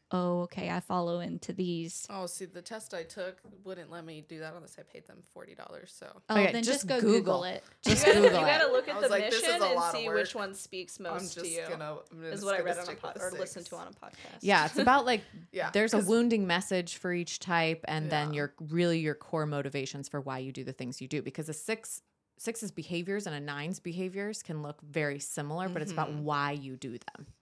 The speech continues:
Speaker 2: Yeah.
Speaker 3: You know? And the eight, you're like, "I'm all about power," but it's,
Speaker 2: Yeah,
Speaker 3: it's
Speaker 2: which
Speaker 3: n-,
Speaker 2: is Gina.
Speaker 3: it's not
Speaker 4: It's not power as, like, "I want to be higher than you." It's like, "I just want to control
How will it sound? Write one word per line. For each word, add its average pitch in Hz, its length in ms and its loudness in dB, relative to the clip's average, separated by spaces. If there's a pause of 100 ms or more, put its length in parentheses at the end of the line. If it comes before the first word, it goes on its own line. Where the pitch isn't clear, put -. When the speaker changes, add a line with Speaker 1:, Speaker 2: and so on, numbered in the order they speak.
(140)
Speaker 2:
Yeah. 156 300 -8 (120)
Speaker 3:
You 156 100 -2
know? 151 300 -2 (400)
And 180 120 0
the - 80 0
eight, 175 400 2
you're 170 100 2
like, 139 160 -2
"I'm 147 120 0
all 127 120 -4
about 95 240 -2
power," 85 380 -4
but - 300 -2
it's, 185 80 2
Speaker 2:
Yeah, 143 140 -2 (160)
Speaker 3:
it's 180 200 -2
Speaker 2:
which 190 40 0
Speaker 3:
n-, 190 60 2
Speaker 2:
is 165 100 -6
Gina. - 280 -16 (160)
Speaker 3:
it's 208 180 -2
not 262 340 4 (240)
Speaker 4:
It's 262 140 -8
not 349 240 0
power 190 460 -2
as, 196 160 -4
like, 185 180 -6
"I 190 120 -4
want 185 220 -6
to 185 100 -12
be 160 320 -16 (380)
higher 165 500 -8
than 196 240 -12
you." 208 180 -12
It's 208 160 -12
like, 180 240 -8
"I 202 160 -6
just 262 200 -10
want 254 180 -8
to 233 140 -12
control 196 720 -14